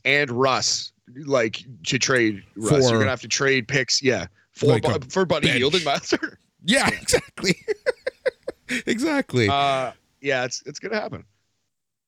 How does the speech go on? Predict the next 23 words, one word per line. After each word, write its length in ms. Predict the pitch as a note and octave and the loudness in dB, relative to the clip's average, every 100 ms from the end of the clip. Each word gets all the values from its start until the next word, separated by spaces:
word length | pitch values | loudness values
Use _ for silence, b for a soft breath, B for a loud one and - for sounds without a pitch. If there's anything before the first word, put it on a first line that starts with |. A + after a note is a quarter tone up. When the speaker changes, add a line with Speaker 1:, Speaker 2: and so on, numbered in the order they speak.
| _ _ _ _ _ _ | _ _ _ _ _ _
Speaker 1:
So, 120 | F#3 | 0
yeah, 180 | F3 D3 | 0 0
those 380 | G3 F3 G#3+ G3+ | 0 2 2 2
are 20 | |
your 100 | A#3+ | 0
four 220 | A3 A#3 | 4 4
teams 320 | A3+ A#3 G#3+ | 4 0 0
in 160 | A#3 A3 | 0 0
the 80 | G#3+ | 0
play-in 560 | - A#3 A#3 A3+ G#3+ | -2 -2 0 2 0
in 160 | G#3 G#3 | 2 2
the 80 | G3 | 4
West. 320 | D#3+ D3+ - | 4 2 -2
Lakers, 580 | D3 F3 G3 C#3+ A2+ A#2 | 0 0 2 0 0 0
Mavericks, 540 | C#3+ D#3+ C3+ A2+ - | 0 0 -2 -2 -2
Suns, 580 | - - F#3 G3+ G3+ F3 - | 0 0 2 0 0 -2 0
and 320 | D#3 E3+ D3+ - | 0 2 0 -2
Kings. 840 | - - D#3 E3 C#3 G#2+ G2+ G2 - B - | -4 -4 0 0 2 -2 -4 -4 -6 B -4
Number 320 | D#3+ F#3+ F3 | -4 0 2
six 480 | - - B3 - - | 2 2 2 0 0
in 160 | F3 | 2
the 80 | D#3 | 4
West, 460 | C3 B2 B2+ - | 4 2 2 0